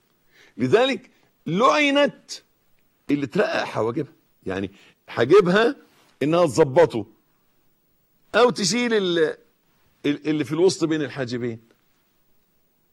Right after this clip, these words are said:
لا يجوز. لعن الله النامصة والمتنمصة.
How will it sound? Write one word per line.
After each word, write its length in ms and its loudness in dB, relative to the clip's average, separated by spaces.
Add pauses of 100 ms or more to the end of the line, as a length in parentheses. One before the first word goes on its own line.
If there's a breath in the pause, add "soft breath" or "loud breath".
(580)
لا 120 -2
يجوز. 460 -8 (840)
لعن 440 -2
الله 600 0 (500)
النامصة 720 2 (580)
والمتنمصة. 720 0